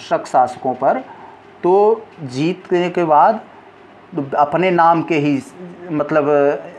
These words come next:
मतलब अपने नाम से ही लिया, वो विक्रमादित्य उसका नाम था ना चंद्रगुप्त द्वितीय का, तो उसने विक्रम, विक्रमादित्य से विक्रम संवत की एक शुरुआत किया। तो ऑप्शन ए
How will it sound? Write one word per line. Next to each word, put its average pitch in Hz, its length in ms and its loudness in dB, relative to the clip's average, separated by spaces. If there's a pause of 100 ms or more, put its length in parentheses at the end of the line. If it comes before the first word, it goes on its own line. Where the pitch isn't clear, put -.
(120)
मतलब 147 340 2
अपने 156 200 0
नाम 156 300 2
से 151 220 -2
ही 147 160 0
लिया, 143 320 4
वो 160 200 2
विक्रमादित्य 143 760 -2
उसका 143 180 -4
नाम 135 220 2
था 165 140 -4
ना 214 180 -2
चंद्रगुप्त 135 380 -2
द्वितीय 135 280 -2
का, 226 240 0 (440)
तो 165 160 0
उसने 156 360 -2
विक्रम, 143 580 -2 (500)
विक्रमादित्य 147 580 0
से 160 100 -4
विक्रम 147 420 -4
संवत 143 360 -2
की 190 260 -6 (340)
एक - 180 -6
शुरुआत 143 580 2
किया। 117 260 -4 (180)
तो 147 180 -4
ऑप्शन 147 420 0
ए 180 200 -6